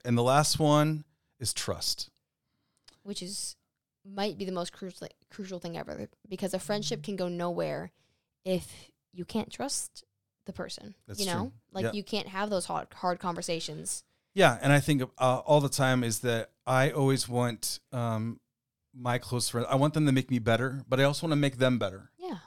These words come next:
Speaker 2: It's,
Speaker 1: And,
Speaker 2: it's
Speaker 1: and I think
Speaker 2: two-sided.
Speaker 1: that is, it is asking hard questions. And when you're going through stuff, when people are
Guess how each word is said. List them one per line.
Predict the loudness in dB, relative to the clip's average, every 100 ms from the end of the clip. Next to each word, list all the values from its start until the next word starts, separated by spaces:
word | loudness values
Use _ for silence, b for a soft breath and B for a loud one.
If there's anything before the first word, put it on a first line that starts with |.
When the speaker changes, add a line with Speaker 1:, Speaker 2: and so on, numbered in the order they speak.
| _ -6
Speaker 2:
It's, | -2
Speaker 1:
And, | -2
Speaker 2:
it's | 0
Speaker 1:
and | 4
I | 4
think | 4 2 4
Speaker 2:
two-sided. | 6 4 4
Speaker 1:
that |
is, | 2 2 2 -2 b b b b -4
it | 2
is | 4 6
asking | 6 4 0 -2
hard | 0 0 0
questions. | -6 -4 -4 -6 -8 -10 -12 -12 _
And | -4 -2 0 0 0
when | 2 2
you're | 2
going | 4 4 2
through | 0 -4
stuff, | -2 0 -2 -2 -6
when | -8
people | -8 -6 0 0
are | 2 2 0